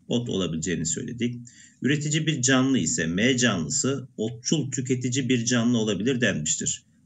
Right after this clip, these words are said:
Ot, M canlısına baktığımızda ise otçul tüketici değil, etçil tüketici canlı olduğu görülmektedir.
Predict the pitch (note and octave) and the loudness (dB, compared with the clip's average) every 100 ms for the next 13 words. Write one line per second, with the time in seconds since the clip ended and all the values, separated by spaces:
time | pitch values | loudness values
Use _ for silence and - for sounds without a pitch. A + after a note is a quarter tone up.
0 | _ C3+ D#3+ F3 - - _ - B2+ A#2+ | _ -2 -2 -2 -6 -8 _ 2 4 4
1 | A#2+ G2+ E2 F2+ D#2+ D#2+ - D#2 D#2 C#2+ | 2 2 -2 -2 -2 -4 -4 -2 -2 -4
2 | C#2+ - A#2 A#2+ A#2+ - _ _ _ _ | -4 0 0 0 -4 -14 _ _ _ _
3 | A#2+ B2 B2+ A2 - A2+ E2+ F#2+ G2+ D#3+ | -4 0 0 0 -2 -4 -2 -2 0 0
4 | G2+ G2+ G#2 - D#3 B2 - B2 B2 A#2 | 0 -2 -2 -2 -2 -4 -2 -2 0 -2
5 | A#2+ A2+ G2+ F2+ D#2 D#2 D#2+ D2 - - | 0 0 0 -2 -4 -4 -4 -4 -8 -8
6 | - - - | -10 -10 -6